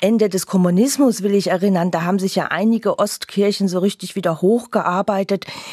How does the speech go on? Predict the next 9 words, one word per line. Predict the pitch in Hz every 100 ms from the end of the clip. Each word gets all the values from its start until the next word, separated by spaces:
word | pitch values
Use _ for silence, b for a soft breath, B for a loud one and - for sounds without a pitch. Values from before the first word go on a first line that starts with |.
| B
Denken | 202 208 202
wir | 185
nur | 190 214
an | 180
die | 175
größte, | - - 180 214 226 - 185
die |
russisch-orthodoxe | 180 170 208 202 - 180 185 180 175 -
Kirche. | 170 180 180